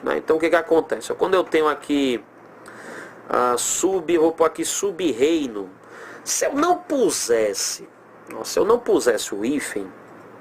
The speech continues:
ó, dá uma olhada aqui. Sub-reino, né? Aí eu não pus o hífen. Imagina aí, eu corro o risco, galera, ó, de ter a formação de uma sílaba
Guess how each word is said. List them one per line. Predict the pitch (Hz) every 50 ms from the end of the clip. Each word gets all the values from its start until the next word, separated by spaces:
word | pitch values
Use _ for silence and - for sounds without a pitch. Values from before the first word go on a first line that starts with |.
| - - - - - -
ó, | - -
dá | - - 139
uma | 180 226 220
olhada | 202 160 135 135 139 139 131
aqui. | 117 110 - - - 110 98 90 - - - - - - - - - - - - - - - - - - - - - - - - - - - - -
Sub-reino, | - - - - - - - 190 202 190 170 160 175 196 190 170 147 123 110 - - - 127 156 151 127 110 107
né? | 107 123 165 220 233 233 185 -
Aí | - 175
eu | 180 170
não | 175 202 226
pus | 233 - 214 214 220 - 208
o | 208 196
hífen. | 269 - - - - -
Imagina | - 180 190 202 190 165 165 190 185 180
aí, | 143 135
eu | 165
corro | 180 - - - 285 262 202 165
o | 120
risco, | - 120 156 165 151 - - 127
galera, | 110 110 104 101 107 107 107 117
ó, | 120 110 - - - - - - - - - - - - - - - -
de | - - 175
ter | 190 - - - 220 233
a | 240 226 214
formação | - - - - 185 175 156 147 147 139 127 120 - - - - 143 156
de | 156 147 156
uma | 156 156 156 151 139
sílaba | 135 - - - - 143 156 151 147 147 135 143 151 147